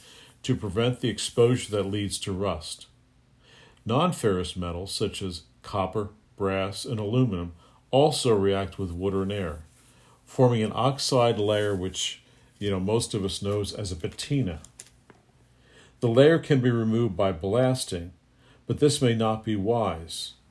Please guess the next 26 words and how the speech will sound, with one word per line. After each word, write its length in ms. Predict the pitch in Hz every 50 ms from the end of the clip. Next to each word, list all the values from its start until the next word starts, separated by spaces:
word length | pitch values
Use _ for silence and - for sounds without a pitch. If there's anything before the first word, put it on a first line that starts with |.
| _ _ - - - - _ - 120
Unlike 480 | 127 143 147 143 139 131 131 127 127 -
rust, 600 | - 101 101 120 110 98 90 92 - - - - - _ _ _
patina 540 | - - 110 - - - 143 139 135 139 135
is 240 | 135 123 104 92
dense 520 | 85 - 117 117 117 127 127 127 - - -
and 140 | 113 98 104
actually 400 | 113 123 117 - - - 117 101
prevents 600 | - - 107 90 90 117 117 117 117 - - - - -
further 480 | - - - 143 151 180 190 170 143
deterioration. 800 | 131 - 92 85 - - 104 92 82 82 82 80 78 - - - - - _ _ _ _ _ _ _ _ _ _ _ _ _ _ _ _ _ _ - - - - - - - - - _ -
Removing 400 | 113 120 143 160 151 160 143 131
this 160 | 135 135 -
protective 560 | - 127 127 - 143 139 135 139 143 - 101
layer 240 | 104 104 101 101 98
will 100 | 98 101
expose 580 | 101 - - - - - 113 113 110 107 -
the 80 | - 107
metal 520 | 101 110 127 123 110 95 90 92 90 - - - - - - - _ -
to 120 | - 147
the 140 | 131 123 123
elements 500 | 139 147 143 127 110 104 95 90 - -
until 380 | - 127 117 113 - 120 107 104
a 40 | 104
new 240 | 101 104 120 127
patina 460 | 123 - 135 127 - - 113 107 104 101
develops. 800 | 92 107 101 107 131 123 107 90 82 82 - - - - -